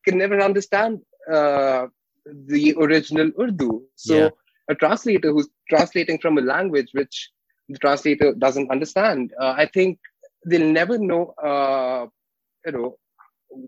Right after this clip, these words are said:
Speaker 1: how good a job they've done. Uh, so I think it's a really, I mean, it's, it sounds really complex, but when you come to it, when you, when you,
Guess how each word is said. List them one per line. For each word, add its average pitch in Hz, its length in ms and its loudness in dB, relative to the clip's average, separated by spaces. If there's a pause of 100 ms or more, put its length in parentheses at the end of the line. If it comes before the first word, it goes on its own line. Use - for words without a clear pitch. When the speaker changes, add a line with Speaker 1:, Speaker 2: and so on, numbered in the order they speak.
(520)
Speaker 1:
how 175 240 0
good 160 360 2
a 151 60 0
job 156 260 0
they've 139 180 -2
done. 139 400 -2 (140)
Uh, 117 260 -2
so 165 460 -2 (520)
I 208 40 -2
think 294 140 4
it's - 80 -2
a 233 60 2
really, 214 440 2
I 185 40 4
mean, 185 220 2 (480)
it's, - 180 -8
it - 160 -4
sounds 247 420 2
really 208 260 4
complex, 208 420 0
but - 140 -2
when 175 100 4
you 165 80 0
come 247 220 2
to 185 140 4
it, - 120 -2 (100)
when 151 160 0
you, 156 280 2
when 160 160 -2
you, 151 180 4